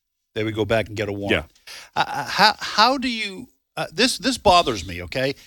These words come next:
Speaker 1: Now, he-, now here's the problem I have. I, I, I don't mind discussions. I've said this a bunch. I don't mind discussions with people about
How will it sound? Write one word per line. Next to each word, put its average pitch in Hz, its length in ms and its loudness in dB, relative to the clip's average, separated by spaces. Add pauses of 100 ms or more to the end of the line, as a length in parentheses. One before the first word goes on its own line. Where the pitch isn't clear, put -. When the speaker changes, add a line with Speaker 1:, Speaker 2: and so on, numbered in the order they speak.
(140)
Speaker 1:
Now, 147 120 6
he-, 185 180 2
now 175 100 4
here's 254 380 -2
the 196 100 -14
problem 175 420 2
I 156 140 4
have. 131 560 0 (640)
I, 147 520 6
I, 156 120 8
I - 20 8
don't 220 180 0
mind 160 280 6
discussions. 131 560 0
I've 120 140 0
said 139 160 -2
this 139 180 -4
a 123 40 -8
bunch. 110 280 -6
I 127 80 -2
don't 160 100 2
mind 185 200 4
discussions 151 600 -2
with 117 140 -10
people 113 380 -8
about 107 400 -2